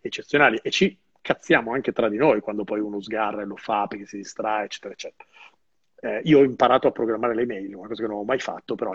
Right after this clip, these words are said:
quando mi capita di scrivere una mail un weekend o oltre una certa ora la programmo, la faccio uscire lunedì o il giorno dopo, no? Proprio per evitare, eh, di avere rispetto di questa cosa.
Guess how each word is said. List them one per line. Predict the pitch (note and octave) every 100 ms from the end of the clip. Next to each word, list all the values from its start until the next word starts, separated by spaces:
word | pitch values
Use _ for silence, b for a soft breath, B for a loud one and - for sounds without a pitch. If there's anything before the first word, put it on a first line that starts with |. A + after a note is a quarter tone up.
| G2
quando | - A2+
mi | A2+
capita | B2+ A2 A2
di |
scrivere | G#2 - A2
una | A#2+
mail | A2
un | G#2
weekend | A#2 A#2 G2
o | G#2+
oltre | A#2 A2+
una | G#2
certa | - B2+ -
ora | G2+
la | A2
programmo, | C3+ A2+ A2
la | G#2+
faccio | G#2 -
uscire | - G#2+
lunedì | G2+ A2 B2
o | C3
il | G2+
giorno | G#2+ F#2+
dopo, | A2 G2 -
no? | A#2+
Proprio | A#2 A2+ A#2
per | A2+
evitare, | A2 A2 - G#2+ A2 G#2+ B B B B B
eh, | - G#2
di | A2 A#2
avere | A2
rispetto | G#2 - G2+
di | G#2
questa | G2+ - G2
cosa. | -